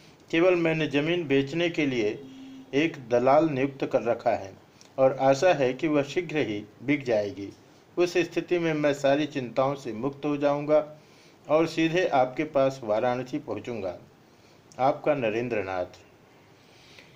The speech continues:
श्री प्रमदादास मित्र को लिखित ईश्वरो जयति, वराहनगर, कलकत्ता, सात अगस्त अठारह सौ नवासी। पूज्य महाशय,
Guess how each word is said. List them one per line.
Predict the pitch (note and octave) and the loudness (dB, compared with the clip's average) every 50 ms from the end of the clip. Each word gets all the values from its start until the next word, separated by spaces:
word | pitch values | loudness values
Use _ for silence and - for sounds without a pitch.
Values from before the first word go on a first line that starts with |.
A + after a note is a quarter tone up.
| - - - - - - - - - - - - - | -20 -20 -20 -20 -20 -20 -20 -20 -20 -20 -20 -20 -14
श्री | - - F3 F3+ F#3+ | -6 -2 0 0 0
प्रमदादास | F#3 - D#3 D3 D3+ D#3+ D#3 F3 F3 E3+ E3 D3+ D3+ D3 D3 - | 0 -2 -2 -2 0 2 4 4 4 6 6 6 4 4 2 -2
मित्र | C3+ C#3+ D3+ - - D#3+ | -2 -2 -2 -2 -4 -6
को | D3+ - D3 C3 | -4 -2 -2 -2
लिखित | A#2+ A#2 A2+ - D#3+ D3+ D#3 - - - - | -2 -2 -4 -4 -6 -6 -6 -8 -16 -14 -12
ईश्वरो | A#2+ A2 - - E3 E3 F3+ E3+ | -12 -8 -2 0 2 4 4 2
जयति, | D3 C3 A#2+ A2+ G#2+ - - G2+ F2+ F#2 - - - _ - _ _ - - _ _ _ - | 2 2 2 2 2 0 -4 -10 -12 -12 -14 -20 -20 _ -20 _ _ -20 -20 _ _ _ -2
वराहनगर, | C3 C3+ C#3+ D#3 D#3+ E3 D#3 D#3+ D3+ C#3+ C#3+ D3 D3 D3+ | 2 4 6 6 6 4 2 2 0 0 2 0 0 0
कलकत्ता, | D3+ - C3+ A2+ A2+ - C3 B2+ - - C3+ C3+ C#3+ D3 - - - - - - - - | -2 -4 -4 -4 0 0 -2 0 2 2 2 2 2 0 -4 -12 -20 -20 -20 -20 -20 -18
सात | - - C#3 C#3 D3 D3+ D3+ - | -6 2 4 4 4 4 2 0
अगस्त | C#3 C3+ A#2 C3 C#3 C3+ C#3 - - - - | -4 0 2 2 2 0 -2 -14 -18 -18 -18
अठारह | G#2+ - - B2 A#2+ C3 C3+ | -12 -4 0 2 4 4 4
सौ | C3+ C3+ B2+ | 2 0 -4
नवासी। | A2 G#2 G#2 A#2 A#2+ A#2 - - F#2+ F2+ F2 - - - - - - - - _ - - - - - - - _ - _ - - _ _ - _ - - _ _ _ - - - - - | -4 -2 0 0 0 -2 -2 -6 -12 -12 -12 -14 -20 -20 -20 -20 -20 -20 -20 _ -20 -20 -20 -20 -20 -20 -20 _ -20 _ -20 -20 _ _ -20 _ -20 -20 _ _ _ -20 -20 -14 -6 -2
पूज्य | F3 F3+ F3 E3+ F#3 | -2 0 0 0 -2
महाशय, | E3 D3 C3+ D3 D#3 - - C3 A2 G#2+ - | 0 0 2 0 0 0 0 -2 -2 -2 -6